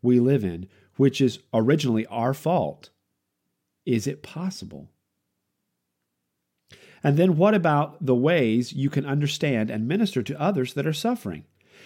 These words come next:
You have been there and can empathize and communicate with them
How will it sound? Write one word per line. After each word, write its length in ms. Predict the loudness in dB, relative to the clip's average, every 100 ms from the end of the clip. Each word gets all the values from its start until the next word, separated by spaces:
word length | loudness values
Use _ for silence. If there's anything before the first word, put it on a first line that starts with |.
| -18 -6
You 220 | 4 6
have 220 | 6 4
been 260 | 2 4 4
there 280 | 2 0 0
and 160 | -2
can 140 | 0 0
empathize 760 | 0 0 0 0 -2 -2 -4 -4
and 200 | -6 -4
communicate 640 | -4 0 2 2 0 -2
with 120 | -2 -2
them 240 | -2